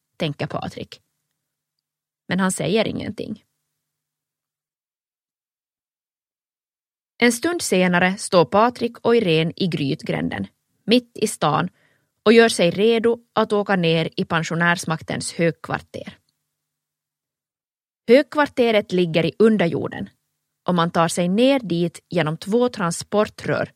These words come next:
som Roffe har installerat i gatubrunnarna. De knackar in en hemlig kod i brunnslocken med fötterna.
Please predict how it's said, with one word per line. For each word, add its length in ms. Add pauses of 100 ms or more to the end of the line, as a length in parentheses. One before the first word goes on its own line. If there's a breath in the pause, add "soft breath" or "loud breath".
(320)
som 240
Roffe 440
har 160
installerat 760
i 60
gatubrunnarna. 800 (2000)
De 100
knackar 420
in 260
en 120
hemlig 460
kod 400
i 80
brunnslocken 720
med 120
fötterna. 420